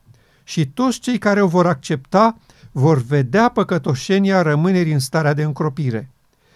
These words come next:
Ei vor asculta sfatul martorului credincios care spune, „Fii plin de râvnă, dar și pocăiește-te. Iată, eu stau la ușă și bat. Dacă aude cineva vocea mea și deschide ușa, voi intra la el și voi cina cu el și el cu mine.”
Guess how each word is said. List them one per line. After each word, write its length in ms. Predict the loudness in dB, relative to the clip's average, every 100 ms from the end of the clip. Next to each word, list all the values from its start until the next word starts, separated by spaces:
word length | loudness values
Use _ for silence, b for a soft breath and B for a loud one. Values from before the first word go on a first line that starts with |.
| b b b
Ei 300 | b 0 2
vor 180 | 2 0
asculta 680 | 0 -2 -4 -2 0 0 0
sfatul 440 | -4 -2 -2 -2
martorului 460 | 0 -2 -2 -6 -6
credincios 500 | -4 -4 -2 -4 -4
care 180 | -2 -2
spune, 440 | -4 -6 -6 -6 -12 b b b b
„Fii 280 | -4 -2 0
plin 220 | -2 0
de 80 | -2
râvnă, 240 | -2 -2
dar 180 | -4 -6
și 120 | -6
pocăiește-te. 680 | -8 -4 -4 -6 -12 -14 -20 _ b b b b
Iată, 360 | -2 -2 -2
eu 80 | -4
stau 220 | -4 -2
la 80 | -2
ușă 220 | -4 -6
și 140 | -8 -6
bat. 300 | -4 -4 -4
Dacă 260 | -6 -4
aude 300 | -2 -2 -2
cineva 340 | -4 -2 0 0
vocea 300 | -2 -4 -4
mea 120 | -4
și 120 | -4
deschide 340 | -6 -6 -6 -6
ușa, 340 | -4 -4 -4 b b b
voi 180 | -2
intra 220 | -2 -2 -2
la 160 | -2
el 280 | 0 -2 -4 b
și 140 | b -4
voi 140 | -4
cina 260 | -2 -4 -4
cu 160 | -2
el 260 | -2 0 -2 _ _
și 180 | -10 -6
el 140 | -4
cu 120 | -6
mine.” 340 | -8 -8 -10